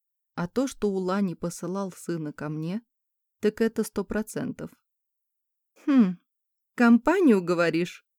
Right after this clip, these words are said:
Я поднялась с ложа и остановилась возле наглой рыхлой тушки. Пах сам неприятно,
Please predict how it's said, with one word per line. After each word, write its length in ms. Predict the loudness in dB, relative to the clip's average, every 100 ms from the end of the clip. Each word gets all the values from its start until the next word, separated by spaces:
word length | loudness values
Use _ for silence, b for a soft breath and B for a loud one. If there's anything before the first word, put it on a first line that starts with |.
| _ _ _ _ _ _ _ _
Я 180 | -2 -2
поднялась 520 | 0 2 2 2 -2
с 80 | -2
ложа 300 | 0 0 0
и 60 | -2
остановилась 720 | -4 -6 -6 -2 -2 -2 -4
возле 320 | -6 -4 -4
наглой 460 | -4 -4 -2 -2 -2
рыхлой 360 | -6 -8 -10
тушки. 580 | -10 -8 -10 -12 -14 -14 _ _ _ _ _ _ _ _ _ _ _
Пах 300 | -4 -4 -4
сам 340 | -6 -2 0 0
неприятно, 880 | -2 -4 -6 -6 -8 -10 -12 -12